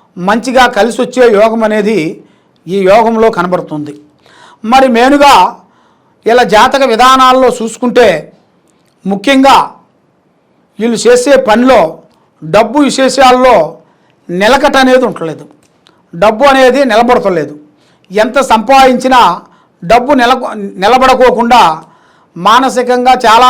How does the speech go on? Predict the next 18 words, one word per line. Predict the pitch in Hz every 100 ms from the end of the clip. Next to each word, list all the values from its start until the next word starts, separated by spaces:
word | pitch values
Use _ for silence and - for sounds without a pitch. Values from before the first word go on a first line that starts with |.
| 247
వరకు | 240 - 254 190 160 - _ _ _ _ _ _ _ _ _ _ _ _ _ _ _ 185
మైండ్ | 226 269 262 180
డి-, | 208 175
డిస్టర్బెంట్ | 220 277 262 247 226
అవుతుంటారు. | 208 175 156 135 - _ _ _ _ _ _ _
మరి | 233 262 269
ఇంత | 226 269 262
కష్టపడ్డా | 254 285 277 254 294 254 233 208 214
ఎందుకు | 269 269 285
రావట్లేదు | 262 262 269 262
నాకు, | 262 233 269 226
కారణం | 240 262 262 247
ఏమిటి, | 254 233 247 - _ _ _ _ _ _ _
మరి | 190 220 220
ఏమిటి | 233 254 277 240
లోపం, | 247 254 262 220
నా | 240 254
లోపమా, | 254 254 254